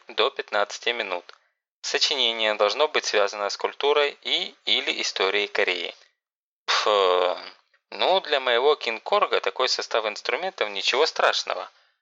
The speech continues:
При записи только потом просто нужно будет тщательно свести на компьютере звуковые дорожки. Компьютере, которого у меня, кстати, так и нет. Я его вчера проужинал, показывая свою потрясающую Independence. Блин.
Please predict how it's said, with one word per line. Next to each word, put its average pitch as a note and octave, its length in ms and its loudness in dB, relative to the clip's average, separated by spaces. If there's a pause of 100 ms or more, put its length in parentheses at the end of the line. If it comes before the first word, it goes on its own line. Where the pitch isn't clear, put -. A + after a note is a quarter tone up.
(140)
При D3+ 120 0
записи - 420 -2
только - 300 -4
потом G2 320 -4
просто - 260 -4
нужно G2+ 280 -2
будет G2 200 -2
тщательно D3 480 0
свести - 380 -4
на C3+ 80 2
компьютере A2+ 500 -4
звуковые F#2+ 380 -2
дорожки. F#2 500 -2 (920)
Компьютере, B2+ 800 -2
которого C3 500 2
у B2+ 60 2
меня, C3 260 -2
кстати, - 540 -4
так - 340 -6
и A2+ 60 -10
нет. F2+ 360 -14 (420)
Я A2 100 0
его G2+ 180 0
вчера G2+ 340 0 (300)
проужинал, A2+ 880 0 (320)
показывая F#2+ 540 0
свою F2+ 240 -4
потрясающую - 1000 -2
Independence. G#2 920 -6 (420)
Блин. - 400 -12